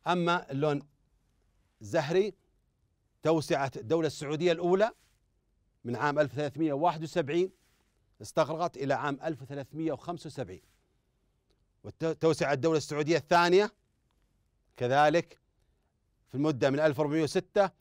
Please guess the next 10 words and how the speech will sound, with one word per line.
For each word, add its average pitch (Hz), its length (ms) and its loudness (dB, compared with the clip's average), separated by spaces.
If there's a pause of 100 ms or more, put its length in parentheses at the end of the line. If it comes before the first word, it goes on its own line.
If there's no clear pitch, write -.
(140)
إلى 139 180 -2
عام 151 440 0
ألف 170 320 -2 (260)
وأربعمية. 135 420 -2
ولاحظ 156 560 2
التو-، 165 380 -6
توسع 147 340 -4
الدولة 151 200 -4
السعودية 143 380 -6
الثانية، 180 520 -4